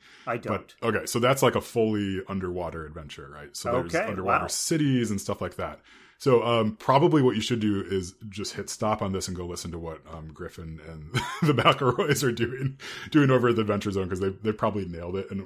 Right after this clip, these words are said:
Speaker 2: ways that we haven't. But coming back to, I think, our design challenge, the thought that occurred to me was in Harry Potter and the Goblet of Fire, there's a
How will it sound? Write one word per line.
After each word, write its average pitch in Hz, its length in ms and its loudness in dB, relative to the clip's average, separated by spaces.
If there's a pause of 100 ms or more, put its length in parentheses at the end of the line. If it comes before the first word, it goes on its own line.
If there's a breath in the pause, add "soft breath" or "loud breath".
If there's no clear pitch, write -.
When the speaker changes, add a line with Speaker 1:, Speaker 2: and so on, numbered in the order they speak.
(100)
Speaker 2:
ways 90 240 -8
that 85 120 -12
we 80 140 -14
haven't. 80 420 -12
But 117 300 0
coming 147 240 4
back 123 200 4
to, 107 120 0
I 95 40 0
think, 98 200 -6
our 98 80 -2
design 87 400 -8
challenge, 80 540 -12 (400 loud breath)
the 107 180 -8
thought 139 280 0
that 131 100 2
occurred 113 260 -2
to 107 60 -4
me 101 180 0
was 92 240 -4
in 90 640 -8 (160)
Harry 104 220 -2
Potter 98 540 -4
and 87 520 -12
the 87 120 -14
Goblet 87 420 -14
of - 80 -18
Fire, 110 480 -6 (360 loud breath)
there's 101 360 -8
a 87 160 -8